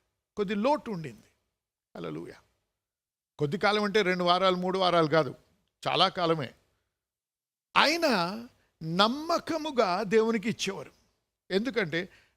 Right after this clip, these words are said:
నా దేవుడే నా సమస్త అవసరాలు తీర్చేవాడనే నమ్మకం మా హృదయంలో ఉంది కాబట్టి. హల్లెలూయా. ఒకరోజు ఏమైందంటే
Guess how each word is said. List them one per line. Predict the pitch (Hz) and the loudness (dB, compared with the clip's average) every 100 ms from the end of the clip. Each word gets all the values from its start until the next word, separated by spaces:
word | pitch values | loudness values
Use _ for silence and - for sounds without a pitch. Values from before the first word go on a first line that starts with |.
| - | -10
నా | 165 190 190 | 0 2 2
దేవుడే | 139 190 233 233 240 277 | 2 2 2 4 2 2
నా | 226 185 | 0 -2
సమస్త | - 170 185 208 - - | -4 -6 -4 -4 -6 -4
అవసరాలు | 247 220 165 180 - 185 175 208 | -6 0 -2 -2 -4 -2 -2 -2
తీర్చేవాడనే | - 175 131 - 180 156 151 147 131 131 | -6 -6 -6 -8 -8 -4 -2 -2 -8 -12
నమ్మకం | 120 135 214 302 269 233 | -6 -6 0 0 -2 -4
మా | 202 | -6
హృదయంలో | 151 160 175 160 143 | -6 -6 -6 -6 -10
ఉంది | 147 | -12
కాబట్టి. | 135 127 - - - - _ 175 | -10 -12 -12 -20 -20 -20 _ -4
హల్లెలూయా. | 160 151 127 - _ _ _ _ _ _ _ _ _ _ _ _ _ _ _ _ _ - | -2 -2 -8 -12 _ _ _ _ _ _ _ _ _ _ _ _ _ _ _ _ _ 0
ఒకరోజు | 226 320 339 349 269 | 0 2 0 0 -2
ఏమైందంటే | 269 233 180 147 156 127 120 190 | -2 -2 -2 -4 -4 -4 -4 -10